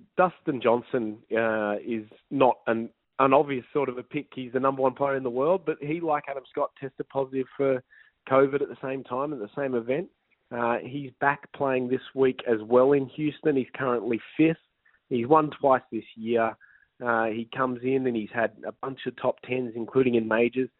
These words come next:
and he just keeps getting better at Augusta National. Uh, he seems to just be improving every time he plays there. So very much worth a look.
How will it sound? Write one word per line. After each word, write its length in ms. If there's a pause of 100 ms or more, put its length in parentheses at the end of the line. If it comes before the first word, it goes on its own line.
(360)
and 140
he 200
just 180 (240)
keeps 300
getting 280 (140)
better 300
at 60
Augusta 380
National. 500 (140)
Uh, 240
he 280
seems 280
to 80
just 200 (520)
be 280 (240)
improving 580
every 180
time 200
he 80
plays 420
there. 300
So 240 (460)
very 340
much 280
worth 300
a 40
look. 360